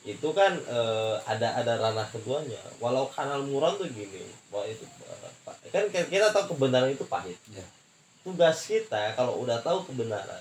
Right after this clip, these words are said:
Speaker 1: sampaikan dengan cara yang manis gitu. Jadi semua fakta itu pahit, orang menyampaikan dengan cara yang itu lebih salah. Artinya kita menyampaikan ilmu pun harus dengan kemasan yang bagus.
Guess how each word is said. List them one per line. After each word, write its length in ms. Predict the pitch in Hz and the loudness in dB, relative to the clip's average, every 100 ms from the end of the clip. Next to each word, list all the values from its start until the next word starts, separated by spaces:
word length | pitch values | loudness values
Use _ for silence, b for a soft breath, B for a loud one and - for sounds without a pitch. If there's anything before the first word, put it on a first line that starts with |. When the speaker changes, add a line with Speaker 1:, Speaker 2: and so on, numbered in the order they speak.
| - | -14
Speaker 1:
sampaikan 540 | - 160 156 160 185 190 | -6 -4 0 2 2 0
dengan 220 | 131 113 | 0 0
cara 240 | 120 110 | 0 0
yang 100 | 107 | 0
manis 540 | 107 131 127 113 - - | -2 -4 -4 -8 -10 -14
gitu. 220 | - - - - - - _ _ _ _ _ - | -18 -20 -20 -20 -20 -20 _ _ _ _ _ -14
Jadi 80 | 120 | -8
semua 220 | 131 139 | -2 0
fakta 420 | 127 143 131 - 120 | 2 2 0 -2 -4
itu 220 | 120 123 | -4 -6
pahit, 460 | - 85 98 160 - | -4 0 2 2 2
orang 280 | 127 170 214 | 6 6 8
menyampaikan 480 | 214 185 165 202 214 | 6 6 8 6 6
dengan 180 | 208 | 6
cara 200 | 185 190 196 | 6 4 4
yang 120 | - - | 0 -10
itu 220 | 101 135 | -14 -8
lebih 240 | 143 107 92 | -6 -6 -8
salah. 400 | 95 87 - - - - - - - - - - | -8 -8 -8 -14 -18 -20 -20 -20 -20 -20 -20 -12
Artinya 400 | 107 110 104 117 | -10 -6 -4 -4
kita 200 | 139 143 | -4 -2
menyampaikan 540 | 156 139 120 110 104 104 | -2 0 0 0 -2 -2
ilmu 220 | 95 92 92 | -6 -10 -6
pun 120 | 139 | -2
harus 240 | 113 107 | -2 -2
dengan 240 | 92 87 110 | -4 -6 -4
kemasan 420 | - 95 92 98 | -6 -8 -8 -6
yang 120 | 104 | -6
bagus. 720 | 101 95 117 117 104 120 - | -4 -4 -4 -8 -14 -16 -20